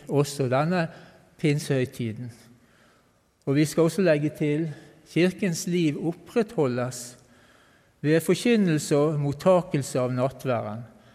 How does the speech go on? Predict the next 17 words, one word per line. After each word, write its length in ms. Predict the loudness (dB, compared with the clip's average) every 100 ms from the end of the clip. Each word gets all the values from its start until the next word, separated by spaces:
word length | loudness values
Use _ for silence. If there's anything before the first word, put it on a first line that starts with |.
| _ _
selv 240 | -2 0
om 80 | 0
vi 80 | 2
vet 240 | 0 2
at 100 | 0
det 60 | 0
er 60 |
også 200 | -2 -2 0
andre 340 | 2 2 0
sider 580 | -2 -2 0 2 2 2 -2 -18 -20 -20 -8
i 80 | -4
forlengelsen 640 | 0 2 2 0 -4 -2
av 60 | 0
dette 280 | -2 -2 -8
som 160 | -4 -2
hører 420 | 0 0 0 -4
et 180 | -6 -14